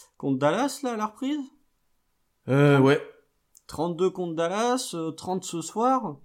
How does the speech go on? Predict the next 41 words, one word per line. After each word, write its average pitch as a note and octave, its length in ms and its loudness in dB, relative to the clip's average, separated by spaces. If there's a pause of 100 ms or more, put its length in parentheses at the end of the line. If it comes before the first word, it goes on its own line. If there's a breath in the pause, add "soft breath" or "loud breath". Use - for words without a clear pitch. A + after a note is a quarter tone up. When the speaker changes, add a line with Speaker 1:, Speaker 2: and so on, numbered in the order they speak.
(580 soft breath)
Speaker 1:
tout F3+ 220 -4
en F#3 60 4
restant E3+ 340 -2
efficace, G3+ 500 -6
hein, E3 120 -8
parce C3 180 -10
qu'il C3 120 -2
y C3+ 80 2
a - 40 -2
du B2 120 -8
quatre D3+ 160 -6
sur C#3+ 200 -12
six - 260 -8
à C#3 60 -2
trois C3 280 -4
points, G#3 440 -2
il C3+ 60 -2
y C3+ 80 0
a C3 60 -2
du, C#3+ 380 -4
euh, C3+ 140 -2
dix C3+ 220 -8
sur - 220 -8
onze C#3+ 200 -2
au C#3 60 -2
lancer. C3+ 520 -6 (560 soft breath)
Bah, E2 320 -10
écoutez, F3 580 0
euh, A#2 800 -6
là, E3+ 180 -4
pour A#2+ 220 -12
l'instant, E3+ 500 -6
euh, A#2+ 160 -4
le B2 160 -4
vingt-cinq C3 380 -4
cinq B2+ 220 -8
cinq, A3+ 280 -6
il C#3 80 -4
s'en G3+ 160 -8
rapproche, F3+ 440 -6
hein. D3+ 60 -18